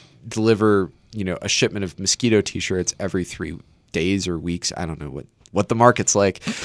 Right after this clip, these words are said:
but rather than have to sort of have that transaction just be a new transaction every time, we would establish a trusted network where we've already validated this to a certain extent. And so you and I form essentially a T E E,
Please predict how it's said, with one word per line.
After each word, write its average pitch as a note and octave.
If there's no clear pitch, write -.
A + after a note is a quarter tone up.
but C#3
rather D3+
than C3
have B2+
to A#2
sort B2
of F#2+
have C#3
that B2
transaction A2
just G#2
be A2+
a G#2+
new G#2+
transaction G2+
every E2+
time, E2+
we G#2+
would A2+
establish F#2+
a F2+
trusted E2
network F#2+
where F2+
we've C#3
already D3+
validated F#2+
this -
to -
a -
certain -
extent. D#2+
And F#2
so F#2+
you G#2+
and A2+
I G#2
form F#2+
essentially F#2
a E2+
T -
E A#2
E, C#3+